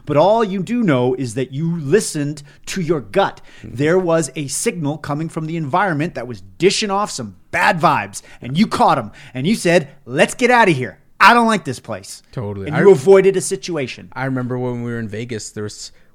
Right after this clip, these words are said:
Speaker 2: we went to a liquor store, and there was some sketchy dude rolling around by the cars, just kinda checking things out. And you're like, "I'm gonna sit out here and just make sure that everything's okay." And then, like, I went in and grabbed the liquor, and then we came out. But, like, you know,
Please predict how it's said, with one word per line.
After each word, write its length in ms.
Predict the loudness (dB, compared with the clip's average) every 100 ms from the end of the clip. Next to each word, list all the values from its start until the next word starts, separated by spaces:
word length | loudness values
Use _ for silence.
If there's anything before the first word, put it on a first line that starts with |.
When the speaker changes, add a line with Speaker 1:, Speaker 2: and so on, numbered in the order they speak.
| -12
Speaker 2:
we 100 | -8
went 240 | -6 -6 -4
to 100 | -4
a 20 |
liquor 280 | -4 -8 -12
store, 340 | -10 -8 -6
and 120 | -6
there 60 | -8
was 80 | -8
some 160 | -10
sketchy 840 | -12 -12 -12 -14 -12 -12 -10 -10 -10
dude 400 | -8 -8 -8 -8
rolling 380 | -8 -8 -10 -10
around 340 | -10 -10 -10
by 160 | -12 -14
the 80 |
cars, 580 | -14 -10 -8 -6 -10 -12 _ _ _ _
just 160 | -12 -6
kinda 180 | -4 -4
checking 320 | -8 -10 -12
things 220 | -12 -10
out. 120 | -10 -8
And 60 |
you're 120 | -8 -8
like, 120 | -10 _ _ _ _ _ _ _ _ _ -20 _
"I'm 40 | -8
gonna 120 | -6
sit 160 | -4 -4
out 120 | -4
here 160 | -6 -6
and 80 |
just 160 | -10 -12
make 160 | -14 -12
sure 160 | -14
that 140 | -16 -16
everything's 460 | -18 -18 -18 -18 -20
okay." 340 | -20 -20 -20 _ _ _ _
And 120 | -12 -10
then, 180 | -10
like, 200 | -12 -12
I 100 | -10
went 180 | -8 -10
in 100 | -12 -14
and 80 |
grabbed 240 | -14 -16 -16
the 60 | -16
liquor, 360 | -16 -12 -12
and 200 | -10 -12
then 140 | -12 -12
we 60 |
came 200 | -12 -10
out. 140 | -10 -8
But, 80 | -8
like, 140 | -10 -14 _ -20 -20 _ _ -6
you 80 |
know, 220 | -4 -6